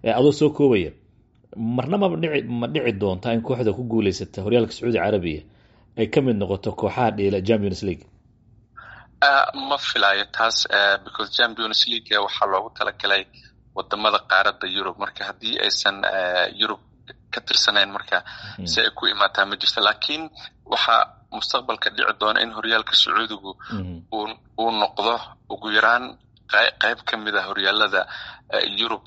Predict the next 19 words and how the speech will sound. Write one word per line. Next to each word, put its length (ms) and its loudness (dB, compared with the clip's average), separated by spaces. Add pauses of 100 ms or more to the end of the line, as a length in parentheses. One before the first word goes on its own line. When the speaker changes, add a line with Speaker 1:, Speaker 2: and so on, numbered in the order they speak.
(120)
Speaker 2:
inuu 200 -4
ka 120 0
fiicnaado 520 2
oo 140 0
ama 140 -4
ka 140 -6
daawasho 360 0
fiicnaado, 400 2
Speaker 1:
Right. 100 0
Speaker 2:
ama 180 -10
ka 140 2
ciyaar 240 4
fiicnaado, 500 0 (500)
ama 200 2
uu 80 -4
ka 140 0
rating 380 -6
fiicnaado, 520 2
ama 240 2